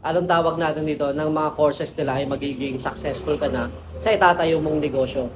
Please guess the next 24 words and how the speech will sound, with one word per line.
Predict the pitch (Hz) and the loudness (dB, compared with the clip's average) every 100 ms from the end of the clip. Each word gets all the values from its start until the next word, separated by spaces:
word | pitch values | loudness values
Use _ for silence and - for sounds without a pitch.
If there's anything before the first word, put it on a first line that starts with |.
| - - | -14 -12
Not | 135 165 160 - | -2 -2 -2 0
true, | 180 196 160 | 6 8 8
mga | 143 143 143 | 2 -2 0
par. | 151 139 - - - - - - - - | 0 0 -6 -10 -10 -12 -18 -18 -18 -6
Ewan | 139 208 | 4 6
ko, | 262 185 147 | 8 8 8
bahala | 170 202 208 | 4 4 4
kayo. | 202 147 123 - - | 2 0 -4 -10 -10
Basta | - - 208 | -4 2 4
ako, | 190 170 | 4 0
ginagamit | 165 165 165 170 | 2 4 4 2
ko | 180 | -2
yung | 170 | 0
talent, | 165 160 165 156 - - | 0 2 0 -2 -10 -8
knowledge, | 156 160 160 - | -4 -2 -2 -4
and | 180 | -6
skills | - - 156 123 | -6 -6 -6 -6
ko | - 127 117 - - - - - | -4 -4 -6 -10 -16 -18 -16 -8
para | 156 156 147 135 - - - - - - - | -4 0 2 0 -2 -6 -8 -10 -12 -12 -6
makapag-put | 151 180 - 185 175 139 | -2 0 0 -2 -2 0
up | 143 - | 0 -2
ng | - - - - | -4 -4 -2 -2
isang | - 240 | -2 -2
negosyo | 202 262 - - | -2 -2 -2 -4